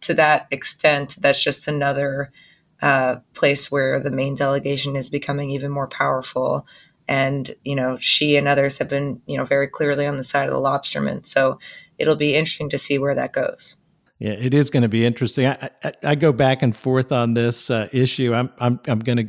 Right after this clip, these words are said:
Speaker 2: I'm in an optimistic frame of mind tonight when I'm thinking about it. Um,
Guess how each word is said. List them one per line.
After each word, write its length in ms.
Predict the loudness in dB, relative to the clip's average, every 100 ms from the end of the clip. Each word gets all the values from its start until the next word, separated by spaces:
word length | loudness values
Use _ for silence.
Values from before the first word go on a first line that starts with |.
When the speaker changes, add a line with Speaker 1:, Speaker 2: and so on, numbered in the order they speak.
| 0
Speaker 2:
I'm 140 | 2
in 80 | 4
an 100 | 4
optimistic 680 | 4 0 2 2 2 -4 -6
frame 300 | -2 -2 -2
of 60 |
mind 340 | -2 -2 -2 -4
tonight 320 | -2 0 -2
when 120 | -4
I'm 100 | -4
thinking 400 | -4 -4 -2 -2
about 300 | 0 0 2
it. 200 | 0 -2 -8
Um, 320 | -6 -6 -8